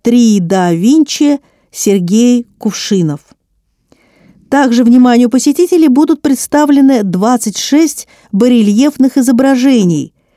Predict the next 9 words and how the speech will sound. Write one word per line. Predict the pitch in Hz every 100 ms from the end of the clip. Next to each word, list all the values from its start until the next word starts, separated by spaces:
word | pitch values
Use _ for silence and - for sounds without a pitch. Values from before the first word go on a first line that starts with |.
| _ _ 240
и | 247 233
три | - 247 214
дэ | 170 208 285
моделей | 294 226 185 196 254 277 285 - 214
инженерного | 208 202 220 196 185 170
творчества | - 214 262 254 - 220
Леонардо | 196 185 185 185 175 190
да | 196 196
Винчи, | 185 160 - -